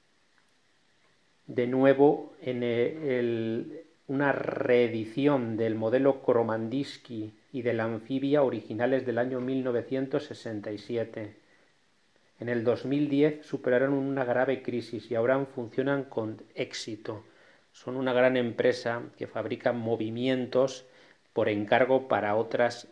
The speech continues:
eh, marcas relojeras. Pues nada,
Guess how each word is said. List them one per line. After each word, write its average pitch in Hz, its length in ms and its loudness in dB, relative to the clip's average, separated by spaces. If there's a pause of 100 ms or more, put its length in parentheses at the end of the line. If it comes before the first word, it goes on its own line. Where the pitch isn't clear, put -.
eh, - 160 -16 (360)
marcas 113 1300 -4 (100)
relojeras. 104 880 -4 (840)
Pues 101 180 -10
nada, 107 460 -2